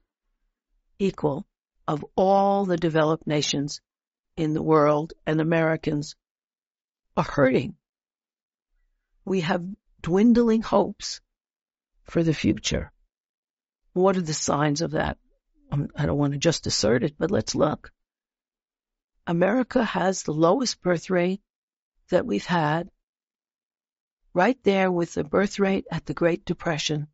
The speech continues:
because people don't feel like this is a country they can bring children into, and they don't feel economically secure enough. The biggest increase in types of married couples in the United States are married couples who don't want children.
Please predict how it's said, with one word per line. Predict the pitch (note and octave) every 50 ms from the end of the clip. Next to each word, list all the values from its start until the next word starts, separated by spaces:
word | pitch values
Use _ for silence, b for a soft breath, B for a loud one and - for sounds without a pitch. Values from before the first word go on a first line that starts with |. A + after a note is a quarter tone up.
| _ _ _ _ _ _ _ _ _ _ _ _ _ _ _ _ _ _ _ _ -
because | F3 - - F3 E3 -
people | - A3+ A#3 - - A3 F3+
don't | D#3+ F#3+ F#3 F#3+ - - -
feel | - - - G#3 G3+ G3
like | F3+ F3 E3+ E3 D#3+ -
this | E3+ D#3+ -
is | F3 D#3 D#3+
a | E3 -
country | - - E3 - - E3 D3+
they | D#3 D#3 D3+
can | - E3 D#3 D3+
bring | E3 F3 F3 E3+ E3+ - b b b b b
children | - - - - B3 F3+ D#3+ D3 C#3+
into, | D3+ D3 D3+ - - D3+ C#3 D#3
and | D#3 D#3 D#3+
they | E3 D#3+
don't | D#3+ - E3+ G3 -
feel | - F#3+ F3+ E3 E3+
economically | F3 - - E3 D#3+ E3 E3 E3 E3 E3 - - D#3+ D#3+ D3+
secure | - - E3+ - - B2+ B2 A#2+ C3 -
enough. | E3+ D#3+ D#3+ C#3+ - - - - - _ _ _ _ _ _ _ _ _ _ _ _ _ _ _ _
The | - F#3
biggest | E3+ F#3+ B3 B3+ - C#4+ B3+ - - _
increase | - A3 A3 B3+ A#3 - - E3 D3+ E3+ - -
in | E3+ D#3 D#3
types | - - - G3+ G3+ G#3 - -
of | - - G3+ E3+
married | F3 E3 F3 G3+ G#3+ G#3+ - - -
couples | - D3 - - F3 E3+ D#3 -
in | - D3+ D#3
the | E3 E3+
United | D#3+ D#3+ E3 D#3+ - G#3+ -
States | - - - C#3 D3+ - - - - _ _ _ _ _ _ _ _ -
are | - G3+
married | G#3+ G3 F3+ F#3 F#3 F#3 G3 G3
couples | - - - D#3 - - G3+ F#3+ -
who | - -
don't | D3 D#3+ C#3+ - -
want | G#3 D3+ E3+ -
children. | - - C3+ A#2 - - - C3+